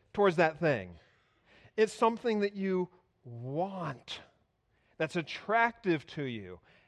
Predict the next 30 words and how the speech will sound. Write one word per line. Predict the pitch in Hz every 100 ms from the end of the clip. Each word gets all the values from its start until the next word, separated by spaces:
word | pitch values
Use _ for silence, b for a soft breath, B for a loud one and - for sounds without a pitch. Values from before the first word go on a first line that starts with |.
| b b b _ _ _ _ _ _ _
That's | 151 185 -
what | - 151 123 - _ _ _ _ _ _ _
is | 139
going | 127 127
to | 113
hook | 107 208 -
you | 117 98 147 _ -
if | 135
you're | 135
not | 120 113
careful, | - 196 175 123
and | 131
that's | 139 175 -
where | 147 135 139
there's | 143 139 123
deception | 139 - - 220 - - 117 95 98 - b b b
involved. | 135 127 117 110 90 78 80 _ b b b b -
Uh, | 160 151
somebody | 170 156
told | 147 151
me | 143
after | 139 139
first | 143 135
service | 185 175 135
they | 143
heard | 135 135
this | 123 -
old | 127 123
quote | - 180 165 135 -
that, | 123 120